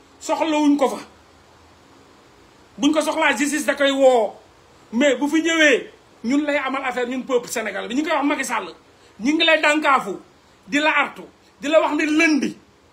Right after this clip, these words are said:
ñu ngi lay xaar, dimanche, ñëwal. Du lundi mooy mariage bi, boo dee góor rek, dugal ci dëkk bi, yow Macky Sall. Dinañ la won ni criminel nga, dinañ la won ni reykatu nit nga, dinañ la won ni réew mi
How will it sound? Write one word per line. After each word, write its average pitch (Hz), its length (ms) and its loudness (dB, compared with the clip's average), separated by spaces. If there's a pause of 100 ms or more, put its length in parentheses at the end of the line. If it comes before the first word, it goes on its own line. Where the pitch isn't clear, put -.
(220)
ñu 226 100 -2
ngi 294 80 4
lay 294 180 2
xaar, 247 400 -2 (680)
dimanche, 294 560 0 (160)
ñëwal. 240 420 2 (500)
Du 269 120 0
lundi 359 240 4
mooy 339 160 2
mariage 285 400 2
bi, 156 100 -12 (280)
boo 294 260 6
dee 330 240 -2
góor 294 180 4
rek, 240 220 0
dugal 320 320 0
ci 285 80 -4
dëkk - 200 -4
bi, - 100 -20 (300)
yow 269 160 0
Macky 247 200 -4
Sall. 185 220 -8 (1000)
Dinañ 285 260 2
la 294 100 8
won 277 140 4
ni 277 100 6
criminel 247 460 0
nga, 185 140 -8 (280)
dinañ 277 160 0
la 294 120 2
won 302 100 4
ni 277 80 4
reykatu 285 340 0
nit 254 200 -2
nga, 185 100 -10 (300)
dinañ 294 260 -2
la 302 80 0
won 311 140 0
ni 285 100 2
réew 302 220 2
mi 285 300 0